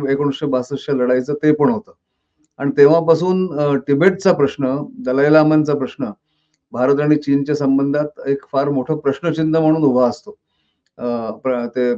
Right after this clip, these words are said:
उभा असतं, ते, अ, तो जो प्रश्न आहे तो. तर ते अजूनही सुरू आहे आणि सहा जुलैला परत, अ, दलाई लामा यावर्षी इथे,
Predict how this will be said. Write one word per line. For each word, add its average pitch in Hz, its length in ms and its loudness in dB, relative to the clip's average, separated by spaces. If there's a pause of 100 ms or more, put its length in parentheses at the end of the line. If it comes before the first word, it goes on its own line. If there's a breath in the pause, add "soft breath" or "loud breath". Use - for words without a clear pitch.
(120)
उभा 135 300 0
असतं, 120 400 -2
ते, 117 280 -2
अ, 113 460 -10
तो 135 120 0
जो 131 100 4
प्रश्न 120 260 -4
आहे 113 140 -4
तो. - 240 -14 (440)
तर 147 60 -6
ते 151 100 2
अजूनही 156 340 4
सुरू 165 240 2
आहे 160 140 6
आणि 165 540 0
सहा 139 280 2
जुलैला 165 460 4
परत, 156 500 0
अ, 143 140 0
दलाई 143 340 0
लामा 147 240 0
यावर्षी 139 520 -2
इथे, 139 260 2